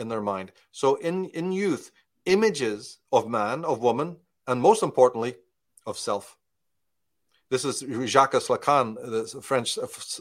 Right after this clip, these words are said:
psychologist, came in, uh, where the very self-image that the child has of itself is sent back to it by the project, a counter projection from the mother.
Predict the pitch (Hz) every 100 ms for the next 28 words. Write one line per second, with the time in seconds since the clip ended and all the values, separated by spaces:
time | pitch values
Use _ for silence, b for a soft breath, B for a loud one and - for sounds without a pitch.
0 | - - 123 139 151 127 - 123 110 104
1 | - b b b b b _ 113 113 -
2 | 127 123 127 120 120 113 143 196 214 196
3 | - 185 202 202 170 170 131 95 - -
4 | _ _ _ 123 123 135 - 156 160 151
5 | 143 139 - 156 143 127 - - 214 220
6 | - - _ _ _ _ _ _ _ _
7 | _ _ _ 151 139 131 - - 185 208
8 | - 180 208 - - 135 139 - _ _
9 | _ 139 131 131 131 127 127 131 - 107
10 | 180 190 160 127 127 117 131 110 127 113
11 | 110 101